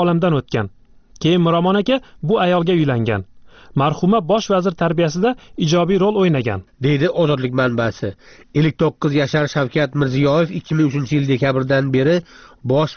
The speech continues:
Speaker 2: vazir lavozimini egallab keladi. Undan avval ikki yil davomida Samarqand viloyat hokimi, bir ming to'qqiz yuz to'qson oltinchi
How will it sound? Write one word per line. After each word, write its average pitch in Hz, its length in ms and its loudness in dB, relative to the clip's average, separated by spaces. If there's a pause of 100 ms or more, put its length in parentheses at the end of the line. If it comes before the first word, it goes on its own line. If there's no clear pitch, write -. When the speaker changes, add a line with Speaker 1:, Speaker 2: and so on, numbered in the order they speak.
Speaker 2:
vazir 131 200 0 (100)
lavozimini 123 480 0
egallab 131 380 0
keladi. 156 280 2
Undan 131 300 2
avval 147 260 0
ikki - 200 -6
yil 165 120 0
davomida 147 340 0 (460)
Samarqand 147 480 0 (100)
viloyat 135 420 2
hokimi, 151 380 0 (480)
bir 165 120 0
ming 175 140 0
to'qqiz 165 140 -2
yuz 156 100 -2
to'qson 165 140 2
oltinchi 151 280 -2